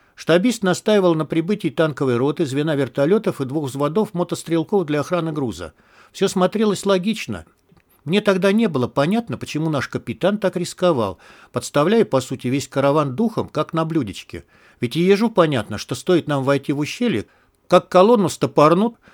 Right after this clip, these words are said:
нас разоружат и в лучшем случае угонят в рабство. Но ротный только недобро щурился на яркое солнышко и стоял на своём. Время поджимало, и комбриг согласился, потому что танки застряли на равнине, видимо, что-то сломалось,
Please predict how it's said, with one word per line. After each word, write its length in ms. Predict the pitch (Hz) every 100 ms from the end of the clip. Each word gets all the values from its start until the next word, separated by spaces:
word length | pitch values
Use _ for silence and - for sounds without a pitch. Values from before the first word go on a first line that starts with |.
| _ -
нас 240 | 185 -
разоружат 680 | 131 120 131 135 135 226 226
и 80 | 147
в 60 |
лучшем 320 | 156 196 - 160
случае 360 | 220 233 170
угонят 380 | 147 180 190 180
в 40 |
рабство. 500 | 185 135 - - 87 - _ _ _ _
Но 120 | 143
ротный 260 | 233 254 208
только 280 | 202 180 170
недобро 400 | 175 165 139 131
щурился 500 | - 165 196 - 190
на 100 | 156
яркое 320 | 143 120 120
солнышко 480 | - 127 160 - 202
и 40 |
стоял 360 | - 131 123 135
на 80 |
своём. 520 | 143 - 135 104 87 82 _ _
Время 300 | 104 202 220
поджимало, 680 | 208 123 113 123 123 151 175 - _ _ _ _ _ _ -
и 80 |
комбриг 380 | 127 170 185 247
согласился, 800 | - 220 220 214 151 131 - 117 - -
потому 260 | - 131 147
что 140 | -
танки 320 | 160 214 214 139
застряли 520 | 131 120 151 135 117
на 160 | 117
равнине, 460 | 117 120 160 214 202
видимо, 340 | 147 147 139
что-то 260 | 123 151 127
сломалось, 640 | - 123 113 151 196 -